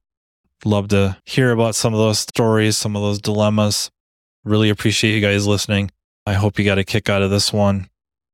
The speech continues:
If you have any, uh, episode ideas, please don't hesitate to reach out to me.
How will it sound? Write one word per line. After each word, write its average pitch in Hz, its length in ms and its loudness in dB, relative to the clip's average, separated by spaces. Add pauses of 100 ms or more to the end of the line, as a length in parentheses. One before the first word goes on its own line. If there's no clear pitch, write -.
(140)
If - 200 -4
you 110 100 4
have 107 260 2
any, 110 260 2
uh, 110 160 4
episode 117 480 0
ideas, 101 480 0
please 104 420 0
don't 98 200 0
hesitate 95 440 -2
to 101 100 -4
reach 98 240 -2
out 101 200 0
to 101 100 -6
me. 98 340 -2